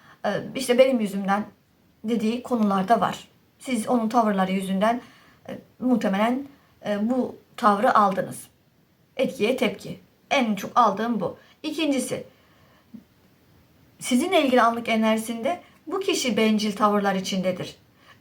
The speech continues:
Yani sizi bu noktaya, ayrılık noktasına ayrı olanlar için bu kişi getirmiştir aslında. Hala bencil enerjiler çalıştırıyor. Yani hala işte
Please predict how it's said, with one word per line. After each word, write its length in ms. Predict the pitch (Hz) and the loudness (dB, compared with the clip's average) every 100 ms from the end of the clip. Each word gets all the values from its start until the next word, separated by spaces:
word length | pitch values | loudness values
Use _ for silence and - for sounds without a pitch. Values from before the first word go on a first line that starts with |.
| _ _ _ | _ _ _
Yani 320 | 226 240 233 208 - _ - - _ | 4 4 2 -6 -14 _ -20 -20 _
sizi 440 | - 254 311 285 | -4 -2 0 0
bu 100 | 285 | 2
noktaya, 520 | 320 254 - 233 262 - _ _ _ _ | 2 2 2 2 2 0 _ _ _ _
ayrılık 400 | 233 240 254 302 | 0 0 0 0
noktasına 420 | 285 - 226 220 220 | -2 -2 -4 -2 0
ayrı 220 | 220 247 | 2 2
olanlar 280 | 254 254 294 | 2 2 -4
için 240 | - 311 | -6 -8
bu 80 | 339 | -8
kişi 240 | - 339 | -6 -2
getirmiştir 500 | 277 - 180 185 - | 0 -2 -4 -6 -4
aslında. 520 | 175 180 185 180 175 - _ - | -4 -4 -6 -6 -6 -10 _ -8
Hala 400 | - 320 294 247 | 4 4 6 4
bencil 280 | 214 220 220 | 2 -2 0
enerjiler 540 | 285 277 285 277 285 285 | 0 2 0 0 -2 0
çalıştırıyor. 720 | 277 277 - 285 285 285 - _ _ _ _ _ _ _ _ | -4 -4 -6 0 2 2 -2 _ _ _ _ _ _ _ _
Yani 420 | 233 254 254 247 - _ _ | 4 4 4 0 -2 _ _
hala 500 | 233 302 302 254 254 - _ _ _ _ _ 254 | 4 4 6 4 2 -8 _ _ _ _ _ -12
işte 520 | 247 262 254 247 | -4 0 2 0